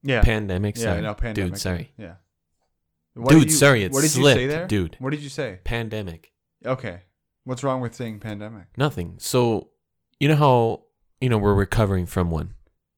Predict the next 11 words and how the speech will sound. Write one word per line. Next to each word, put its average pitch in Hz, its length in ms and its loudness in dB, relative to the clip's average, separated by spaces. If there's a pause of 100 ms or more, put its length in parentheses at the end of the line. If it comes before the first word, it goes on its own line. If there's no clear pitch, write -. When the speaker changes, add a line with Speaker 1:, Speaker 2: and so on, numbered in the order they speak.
(460)
Speaker 1:
We 147 220 4
are, 101 320 -2
yeah. 104 260 -10
Speaker 2:
Yeah. 92 200 0 (200)
Speaker 1:
Some 147 280 0
would 135 120 -4
say 135 140 -2
recovering, 104 540 -6
some 110 260 -10
would 104 160 -14
say 101 320 -10